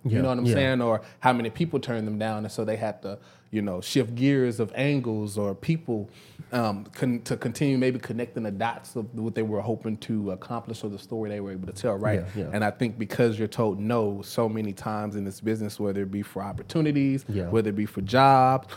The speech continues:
Speaker 2: whether it be for interviews,
Speaker 1: Mm-hmm.
Speaker 2: whether it be for stories that you want to do,
Speaker 1: Yeah.
Speaker 2: you just have to have that mindset of, "Okay, I'm not gonna let this no stop me from, um, if I'm that passionate about
Speaker 1: Yeah,
Speaker 2: it,
Speaker 1: yeah, yeah.
Speaker 2: stop me from,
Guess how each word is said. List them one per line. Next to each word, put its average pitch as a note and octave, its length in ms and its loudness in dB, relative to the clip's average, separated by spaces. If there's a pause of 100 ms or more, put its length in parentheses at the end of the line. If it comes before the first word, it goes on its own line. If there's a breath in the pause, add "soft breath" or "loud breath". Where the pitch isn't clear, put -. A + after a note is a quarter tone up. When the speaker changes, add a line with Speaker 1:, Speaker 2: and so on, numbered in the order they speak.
(120)
Speaker 2:
whether A2 180 4
it G#2 80 0
be A2 80 2
for - 180 -8
interviews, C#3 460 4
Speaker 1:
Mm-hmm. B2+ 340 0
Speaker 2:
whether G#3 200 8
it G3+ 40 6
be G3+ 80 4
for - 140 -2
stories F3 460 6
that D3 200 2
you F#3 80 2
want D#3 420 0
to A#2+ 100 -2
do, G#2+ 140 4
Speaker 1:
Yeah. F2+ 160 2 (300 soft breath)
Speaker 2:
you C3+ 160 4
just D#3 160 2
have C#3 220 6
to B2+ 140 4
have A#2+ 220 2
that A#2 120 4
mindset A#2 460 0
of, G#2 180 -2
"Okay, A2 340 -4
I'm A#2+ 200 0
not A#2 240 -6
gonna A2+ 180 -8
let G#2+ 200 -8
this A2+ 200 -10
no A2+ 440 8
stop A2+ 420 4
me A2+ 140 0
from, G#2 540 -2 (380 soft breath)
um, G2+ 580 -2
if A#2 160 0
I'm A#2+ 160 4
that A#2 200 0
passionate C3+ 420 0
about G#2+ 160 2
Speaker 1:
Yeah, G#2+ 60 4
Speaker 2:
it, G2 60 2
Speaker 1:
yeah, G#2+ 40 2
yeah. G#2 100 0
Speaker 2:
stop G#2 200 4
me A#2 100 -4
from, G2+ 500 -4